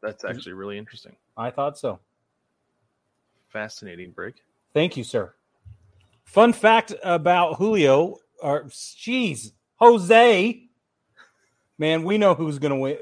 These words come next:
Speaker 2: We know who's gonna win. It's either gonna be Jose or, jeez, it's either gonna be Julio <laughs> or Polar Bear Pete. <laughs>
Speaker 1: That's sure
Speaker 2: I
Speaker 1: what
Speaker 2: need,
Speaker 1: it feels like.
Speaker 2: I need more Fresca. <laughs>
Speaker 1: <laughs> That's sure what it feels like at this point. I'll tell you that.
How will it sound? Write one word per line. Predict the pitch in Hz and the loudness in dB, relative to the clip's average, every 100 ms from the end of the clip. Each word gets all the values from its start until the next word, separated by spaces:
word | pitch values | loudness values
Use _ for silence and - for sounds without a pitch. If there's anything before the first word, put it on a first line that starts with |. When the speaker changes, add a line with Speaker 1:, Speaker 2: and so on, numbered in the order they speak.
| - 175 | -14 -12
Speaker 2:
We | 160 160 | -8 -4
know | 139 | -4
who's | 131 | -6
gonna | 117 123 | -10 -10
win. | 123 123 | -8 -10
It's | 123 156 | -10 -10
either | 151 | -10
gonna | 147 | -10
be | 135 123 | -8 -6
Jose | 127 120 113 113 110 - _ _ - | -6 -6 -8 -8 -10 -14 _ _ -2
or, | 165 185 _ | 0 0 _
jeez, | - 240 208 143 | -2 0 0 -2
it's | 156 180 | -8 -4
either | 208 196 | 0 0
gonna | 185 | 2
be | 170 | 0
Julio | 170 277 254 277 285 233 - | 2 2 4 4 4 2 0
<laughs> | 233 - - - 277 - 285 247 - 240 - - 233 | -4 0 0 2 2 2 2 0 0 -2 -4 -18 2
or | 254 247 - | 4 4 0
Polar | - 277 - 277 - | 2 4 6 6 6
Bear | 269 277 - - | 4 6 4 2
Pete. | 285 277 254 277 - 269 - 262 - | -4 -2 -6 -6 -4 -2 -2 -4 -4
<laughs> | - - - - | -6 -6 -8 0
Speaker 1:
That's | 160 175 | 2 4
sure | 208 196 | 8 8
Speaker 2:
I | |
Speaker 1:
what | 202 | 8
Speaker 2:
need, | |
Speaker 1:
it | 226 | 6
feels | 170 208 170 | 6 4 4
like. | 127 117 - _ - | 2 0 -4 _ -6
Speaker 2:
I | 220 | -2
need | 226 | 0
more | 208 180 | 2 0
Fresca. | - 180 - 185 139 - - | -2 -4 -4 -4 -4 -6 -14
<laughs> | - - - - - - | -16 -16 -14 -10 -10 -4
Speaker 1:
<laughs> | |
That's | - - 226 - 190 _ _ - - - 135 | 0 2 0 0 -6 _ _ -20 -8 -4 -2
sure | - 147 | 2 4
what | 139 | 4
it | 113 | 2
feels | 135 123 | 0 2
like | 117 107 | 0 -2
at | |
this | 107 110 | -4 -6
point. | - 101 92 | -8 -10 -8
I'll | 104 | -8
tell | - 107 | -8 -8
you | 101 | -6
that. | 98 92 | -6 -8